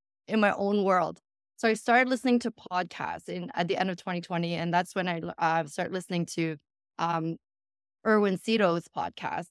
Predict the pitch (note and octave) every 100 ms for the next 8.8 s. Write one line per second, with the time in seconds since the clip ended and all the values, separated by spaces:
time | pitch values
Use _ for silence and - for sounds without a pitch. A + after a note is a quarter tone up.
0 | - F#3 F3 F3 F3 - _ _ _ _
1 | _ G#3+ G3 A3+ - B3+ C4+ C#4 A3+ F#3
2 | F3+ G#3+ A#3 A3 G#3 _ F#3 F3 E3 F#3+
3 | A3+ A3+ E3+ F#3 F3+ - E3 - - E3+
4 | F3+ G#3 D3+ F3 E3+ - A3 C4+ D4+ B3+
5 | B3 G#3 G3+ - - A#3 A#3+ C#4 B3+ -
6 | A#3+ A#3+ A3+ F3+ G#3 G3+ G3+ A3 A#3+ A#3
7 | - G3+ G3 F#3+ F#3+ G#3 F3+ G3 G3 -
8 | F#3 - F#3+ A#3+ - - D#3+